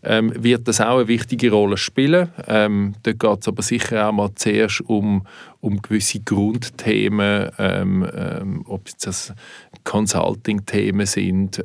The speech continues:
ähm, oder Bereich, äh, Märkte, ob jetzt das Change-Kompetenzen sind oder Health-Kompetenzen. Ähm, äh, vielleicht ähnlich in der Schweiz kommt dann Digitalisierung auch in einem zweiten Schritt dazu. Ähm, und wir müssen zuerst mal so ein bisschen das Grundframework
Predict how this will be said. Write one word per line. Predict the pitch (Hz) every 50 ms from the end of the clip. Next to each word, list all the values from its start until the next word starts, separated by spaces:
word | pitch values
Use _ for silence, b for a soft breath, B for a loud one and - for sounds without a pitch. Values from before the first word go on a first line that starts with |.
| -
ähm, | - 92 90 90 92 90 -
oder | - 95 92 92 95
Bereich, | - - 95 87 90 85 85 85 90 95 98 92 - - -
äh, | - 110 104 92 90 90
Märkte, | 92 98 92 90 95 101 104 101 101 - - -
ob | - 98
jetzt | - - - -
das | - - -
Change-Kompetenzen | - - 107 104 104 104 107 - - - 107 98 98 - 104 95 - 95 90 90 98 104 - - 104
sind | 101 - - 87 92 92 98 92 -
oder | 92 95 92 95 92
Health-Kompetenzen. | - - 104 104 107 104 - - - - 101 95 92 - 92 - - 98 90 92 95 95 - - 101 98 98 B B B B B B -
Ähm, | - 92 92 92 92 95 95 95 -
äh, | - 107 104 98 98 95 - - 98 -
vielleicht | - 117 117 123 - -
ähnlich | 101 101 104 101 104 104 - -
in | 104
der | 101 98
Schweiz | - 95 92 95 98 101 - - - B B B B
kommt | - - 107 104 98 104 107
dann | 101 95
Digitalisierung | - 117 104 - 98 - 104 95 95 98 95 - 107 107 98 101 104 95
auch | 95 95 98
in | 98 98 95 95
einem | 95 95
zweiten | - - - 90 95 98 104 - 120
Schritt | - - - 107 107 110 - - -
dazu. | - 107 110 - - 101 98 98 104 98 B B B B B B -
Ähm, | - 95 92 90 90 92 90 90 92 98 -
und | 90 95 101 95 92 - -
wir | 98
müssen | 95 95 92 92 92 - - -
zuerst | - 98 95 98 - -
mal | 101 95 92
so | 95 - -
ein | -
bisschen | - 107 104 - -
das |
Grundframework | - - 101 95 - 101 - - 101 92 92 92 95 90 85 82 87 92 - - -